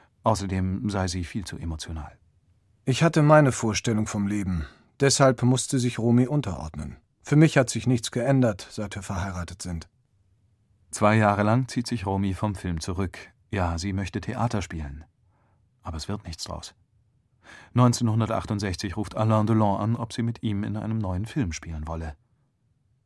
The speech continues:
Speaker 1: Sie greift mit beiden Händen zu. Die Filmarbeit ist ihr Leben, und dieses Leben fehlt ihr so. Ein Jahr darauf dreht sie Die Dinge des Lebens, ihren ersten Film mit Michel Piccoli unter der Regie von Claude Sautet.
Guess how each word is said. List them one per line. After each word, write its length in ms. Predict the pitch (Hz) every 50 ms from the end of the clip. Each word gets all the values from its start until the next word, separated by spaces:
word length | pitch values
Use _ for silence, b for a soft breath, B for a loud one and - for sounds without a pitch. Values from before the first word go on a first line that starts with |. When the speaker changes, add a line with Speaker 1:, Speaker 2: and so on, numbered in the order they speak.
| _
Speaker 1:
Sie 160 | _ - - 98
greift 300 | - 98 92 90 - 95
mit 100 | 85 -
beiden 260 | 101 95 95 92 90
Händen 240 | 82 92 95 98 -
zu. 240 | - - 90 - - _ _ _ _ _ _ _ _ _ B B B B B -
Die 80 | 113
Filmarbeit 500 | - 131 127 123 120 113 107 113 110 104
ist 180 | - 101 - -
ihr 100 | 107 104
Leben, 440 | 98 98 87 80 - 80 78 - - _ _ _ _
und 220 | _ 95 90 82 -
dieses 240 | 107 101 101 - -
Leben 240 | 95 87 90 90
fehlt 340 | 87 - - - 85 78 -
ihr 100 | 85 82
so. 220 | - - 71 - - _ _ _ _ _ _ _ _ _ _ _ _ _ _ _ _ _ _ _ b b b b b b b b b b
Ein 160 | - 117 120
Jahr 120 | 117 120 120
darauf 380 | 127 123 110 107 113 123 -
dreht 280 | - - 107 107 107 98
sie 160 | - 117 117
Die 140 | 110 110 104
Dinge 240 | 95 98 85 87 87
des 220 | 104 101 - -
Lebens, 500 | 120 117 120 127 131 127 - - - - _ _
ihren 260 | 104 107 95 98 98
ersten 380 | - 98 101 95 - - 113 95
Film 240 | - 101 87 90
mit 160 | 87 87 87 -
Michel 320 | 101 95 - - 87 85
Piccoli 480 | - - 87 - 98 90 85 78 82 -
unter 220 | - 85 - 87
der 100 | 98 90
Regie 240 | 98 98 82 87 78
von 180 | - - 87
Claude 300 | 78 - - 80 76 -
Sautet. 380 | - - 82 - - - 76 -